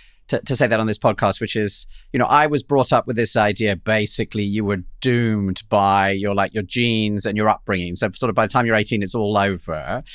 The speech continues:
And I love the fact that actually modern science is saying something very different, so that for anyone listening to this, actually, sort of wherever you are today in all of those different measures, you can make active choices about your lifestyle and,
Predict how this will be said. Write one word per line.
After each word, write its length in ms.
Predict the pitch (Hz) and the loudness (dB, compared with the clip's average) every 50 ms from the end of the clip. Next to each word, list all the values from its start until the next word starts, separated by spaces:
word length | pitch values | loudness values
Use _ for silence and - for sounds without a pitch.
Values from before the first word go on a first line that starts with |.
| - - - - - | -18 -16 -16 -10 -2
And 140 | 113 110 107 | 0 2 2
I 60 | 107 | 2
love 280 | 104 110 120 123 113 - | 4 4 2 2 2 0
the 100 | - 117 | -6 -8
fact 420 | - - 113 107 104 101 - - - | -4 0 0 2 2 0 -2 -2 -2
that 140 | 107 101 107 | 0 2 2
actually 260 | 98 98 - 110 95 | 0 0 -2 -4 -2
modern 260 | 98 101 98 101 98 | 0 0 0 -2 -2
science 360 | - - 101 101 95 87 - | 0 0 0 0 0 -2 -6
is 80 | - - | -6 -6
saying 140 | 101 95 - | -4 -4 -4
something 180 | 98 87 90 | -4 -6 -4
very 140 | 98 92 87 | -4 -4 -4
different, 560 | - - 101 - - - 85 71 82 85 90 | -2 -2 -4 -4 -4 -8 -12 -10 -10 -10 -8
so 100 | - 104 | -8 -6
that 120 | 85 92 - | -6 -6 -6
for 120 | - - | -6 -4
anyone 340 | - 110 110 98 98 98 98 | -2 -2 -2 0 -2 -2 -2
listening 360 | 95 - - - 92 90 87 | -2 -4 -4 -6 -6 -6 -6
to 120 | - 98 | -8 -8
this, 340 | 82 87 87 85 82 - - | -6 -6 -6 -6 -4 -6 -6
actually, 840 | - - 95 85 - - - 101 90 90 92 92 92 90 87 87 - - - - - - - | -4 -4 -6 -6 -6 -8 -8 -8 -6 -4 -4 -2 -2 -4 -4 -6 -8 -14 -20 -20 -20 -20 -14
sort 160 | - - 101 98 | -8 -6 -4 -4
of 80 | 92 | -2
wherever 380 | 104 113 110 113 123 110 - 113 | 2 2 4 4 4 2 2 0
you 180 | 101 104 104 | 0 2 2
are 160 | 101 98 92 - | 2 2 2 0
today 480 | - 101 - 113 110 110 104 101 98 | -2 0 2 2 4 4 2 0 0
in 100 | 95 98 | -2 -2
all 140 | 104 107 104 | -2 -2 -2
of 80 | 92 85 | 0 0
those 260 | 101 98 95 90 - | 0 0 0 -2 -2
different 580 | - 107 95 - - 95 90 92 92 92 - - - | -2 -4 -4 -2 -2 -2 -2 -2 -4 -6 -8 -8 -6
measures, 640 | 98 107 104 98 - 98 90 80 82 92 104 - - - - - - - _ - | -2 -2 -2 -2 -2 -4 -4 -4 -4 -4 -6 -8 -10 -14 -20 -20 -20 -16 _ -4
you 100 | 107 104 | -4 -4
can 560 | - - 101 101 95 95 98 98 92 92 - - - | -2 0 0 0 0 0 0 -2 -4 -6 -8 -8 -2
make 220 | 101 120 120 107 - 113 | 0 2 2 2 2 0
active 320 | 113 - - - 110 92 | 0 0 -2 -6 -8 -6
choices 400 | - - 110 101 - - 98 - | -4 -2 -2 -2 -2 -4 -4 -4
about 340 | 101 80 98 98 98 - - | -2 0 0 0 0 0 -4
your 160 | 92 98 104 | -6 -4 0
lifestyle 640 | 143 160 151 135 - - 104 90 92 113 143 165 175 | 2 2 2 2 0 -2 0 2 2 2 0 -2 -4
and, 480 | - 107 107 107 107 107 104 107 101 | -2 -2 0 0 0 0 -2 -4 -6